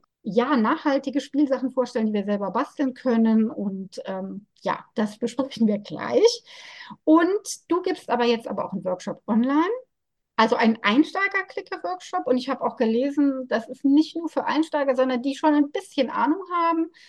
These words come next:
Speaker 2: Und den gibst du am achtundzwanzigsten Februar online. Und ich, ähm, ja, erzähl doch mal, was können die Teilnehmenden lernen? Worauf dürfen sie sich freuen? Und ganz wichtig, damit wir das nicht vergessen,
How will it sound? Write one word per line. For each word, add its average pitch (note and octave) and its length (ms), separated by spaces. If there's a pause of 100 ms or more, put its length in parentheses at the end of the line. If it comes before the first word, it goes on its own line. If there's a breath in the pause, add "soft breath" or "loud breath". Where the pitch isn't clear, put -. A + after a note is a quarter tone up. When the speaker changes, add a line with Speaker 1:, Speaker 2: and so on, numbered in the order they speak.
(460 soft breath)
Speaker 2:
Und C4+ 400
den B3+ 200
gibst - 360
du B3+ 260 (120)
am G#3 680
achtundzwanzigsten G#3+ 800
Februar A3 600 (200)
online. C4 560 (760 soft breath)
Und B3+ 560
ich, - 360
ähm, A3 420
ja, A3+ 240
erzähl C#4 260
doch C#4 120
mal, A#3+ 360 (180)
was G#3 760
können A3 260
die G3+ 80
Teilnehmenden F3+ 640
lernen? D#4 360 (300)
Worauf G3+ 400
dürfen F3+ 340
sie - 100
sich G#3 200
freuen? A#3+ 360 (460)
Und E4 180 (380)
ganz C#4 240
wichtig, E4 300
damit B3 240
wir G#3+ 60
das G#3 140
nicht G3+ 140
vergessen, G#3 480